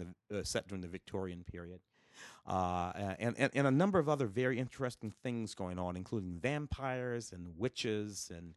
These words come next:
absolutely extraordinary action scenes and these beautiful, beautiful, beautiful sets. The writing, breathtaking. The score,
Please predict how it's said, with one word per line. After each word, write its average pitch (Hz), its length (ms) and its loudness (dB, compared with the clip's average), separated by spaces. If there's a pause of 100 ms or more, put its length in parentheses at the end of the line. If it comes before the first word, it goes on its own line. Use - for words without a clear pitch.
(640)
absolutely 131 520 2
extraordinary 135 680 0
action 120 400 -4
scenes 117 500 -6
and 107 180 -8
these 101 280 -6 (100)
beautiful, 127 600 0
beautiful, 110 400 -4
beautiful 92 360 -8
sets. - 520 -6 (380)
The 101 60 2
writing, 110 560 4 (220)
breathtaking. 76 580 -4 (420)
The 90 60 -4
score, 107 560 6